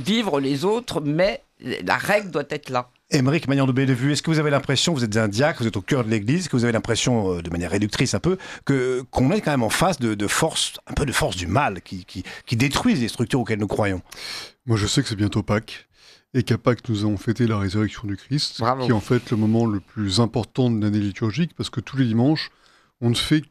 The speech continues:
Speaker 3: que revivre cette Pâques où le Christ est mort pour nous, est venu nous sauver. Donc je crois que si on est chrétien et qu'on croit donc à la résurrection, voilà, du Christ, bah, on ne peut pas tomber dans le désespoir.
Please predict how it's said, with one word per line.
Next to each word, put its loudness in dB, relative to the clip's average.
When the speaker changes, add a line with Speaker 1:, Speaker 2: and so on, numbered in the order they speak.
Speaker 3:
que 4
revivre 2
cette -2
Pâques -2
où -4
le -2
Christ -8
est -2
mort 2
pour 0
nous, 4
est 2
venu -2
nous 2
sauver. 0
Donc 4
je 4
crois 0
que -6
si 2
on 6
est 4
chrétien 2
et 0
qu'on -8
croit 2
donc 2
à 0
la -2
résurrection, -2
voilà, -2
du -6
Christ, 0
bah, 2
on 0
ne 0
peut -8
pas 0
tomber 2
dans -2
le -4
désespoir. -6